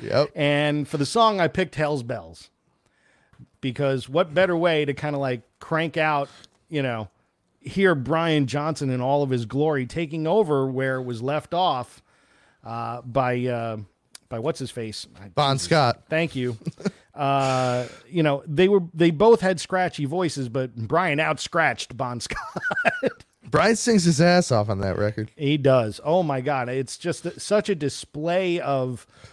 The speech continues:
Speaker 2: uh, just interesting range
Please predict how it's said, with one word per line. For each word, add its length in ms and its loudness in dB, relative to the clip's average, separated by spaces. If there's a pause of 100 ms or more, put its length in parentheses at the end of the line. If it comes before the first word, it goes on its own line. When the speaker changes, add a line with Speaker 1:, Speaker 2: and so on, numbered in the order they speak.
(500)
Speaker 2:
uh, 100 -6
just 280 -4 (180)
interesting 640 -2
range 680 -4